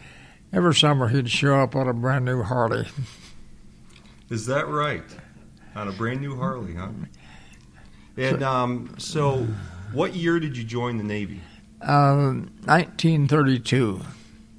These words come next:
Speaker 2: Nineteen thirty-two. So we had gone through the Depression.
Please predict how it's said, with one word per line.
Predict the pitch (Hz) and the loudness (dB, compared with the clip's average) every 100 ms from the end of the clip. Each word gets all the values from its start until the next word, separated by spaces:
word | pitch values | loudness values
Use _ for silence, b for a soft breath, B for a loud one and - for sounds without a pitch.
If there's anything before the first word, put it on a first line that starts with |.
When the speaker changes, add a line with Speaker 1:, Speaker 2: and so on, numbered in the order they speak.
| - | -18
Speaker 2:
Nineteen | 104 107 113 - 120 | -10 -10 -10 -10 -12
thirty-two. | 104 113 110 95 - 110 95 87 | -8 -8 -8 -10 -8 -6 -6 -8
So | - 107 98 | -8 -6 -6
we | 101 110 | -4 -4
had | 104 | -4
gone | 110 127 139 | -2 -2 -4
through | - 139 | -6 -6
the | 127 | -6
Depression. | 110 - 131 117 - 98 113 B | -8 -6 -2 -2 -4 -8 -8 B